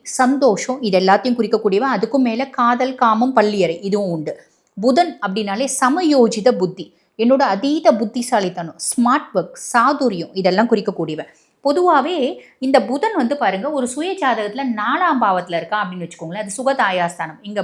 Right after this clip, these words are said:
புதன் இருக்கான் அப்படின்னா, almost எந்த நெகட்டிவ் இம்பேக்டும் அந்த ஜாதகத்துல பெருமளவு அஃபெக்ட் ஆகாது அப்படின்னு சொல்லுவாங்க. நம்ம நாட்டுல நடக்கக்கூடியது, நம்ம வீட்டுல நடக்கக்கூடியது, நிறைய விஷயம் ஒண்ணுத்தோட ஒண்ணு கனெக்ட் பண்றது யாரு அப்படின்னா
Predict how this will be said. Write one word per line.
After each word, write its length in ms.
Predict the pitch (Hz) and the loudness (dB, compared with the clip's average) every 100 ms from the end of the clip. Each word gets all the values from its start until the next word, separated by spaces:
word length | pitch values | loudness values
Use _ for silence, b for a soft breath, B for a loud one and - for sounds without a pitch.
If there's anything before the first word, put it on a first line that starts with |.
| 170 | -4
புதன் 260 | 196 294 240 | 0 0 0
இருக்கான் 320 | 160 190 214 170 | -2 -4 -4 -6
அப்படின்னா, 340 | 196 202 220 330 208 320 - b b - 214 | -10 -8 -4 -2 -2 -4 -10 b b 0 4
almost 500 | 302 320 339 381 381 233 202 | 4 2 0 0 -4 -2 2
எந்த 220 | 269 381 415 262 | 2 2 2 2
நெகட்டிவ் 320 | 233 262 262 | 0 0 -2
இம்பேக்டும் 420 | 220 202 190 - 269 | -2 -2 -4 -4 -4
அந்த 120 | 220 185 | 0 2
ஜாதகத்துல 400 | 196 214 190 233 | 2 2 -2 -2
பெருமளவு 380 | 226 220 208 220 233 | 0 0 0 2 2
அஃபெக்ட் 320 | 240 226 - 170 | 0 -2 2 2
ஆகாது 360 | 165 156 156 156 | 4 0 0 -4
அப்படின்னு 260 | 175 165 170 | -4 -4 -6
சொல்லுவாங்க. 320 | 165 160 156 247 359 b b - | -6 -6 -4 -4 -6 b b 0
நம்ம 120 | 214 247 233 | 2 4 4
நாட்டுல 280 | 220 269 302 247 | 0 0 2 2
நடக்கக்கூடியது, 580 | 202 208 196 185 180 196 | 2 -2 -2 -4 -2 -4
நம்ம 140 | 202 196 | -4 -4
வீட்டுல 220 | 254 294 277 | -4 -4 -2
நடக்கக்கூடியது, 500 | 220 185 196 180 202 214 | -2 -4 -6 -4 -4 -2
நிறைய 200 | 202 330 370 | -2 -2 -2
விஷயம் 240 | 240 - 220 | -4 0 2
ஒண்ணுத்தோட 360 | 233 294 311 311 277 | 4 2 4 6 6
ஒண்ணு 120 | 214 202 | 2 -2
கனெக்ட் 260 | 220 285 - | -4 -4 -8
பண்றது 260 | 226 196 170 | -6 -6 -2
யாரு 240 | 165 160 202 175 | -2 -2 -2 -4
அப்படின்னா 280 | 175 175 | -4 -4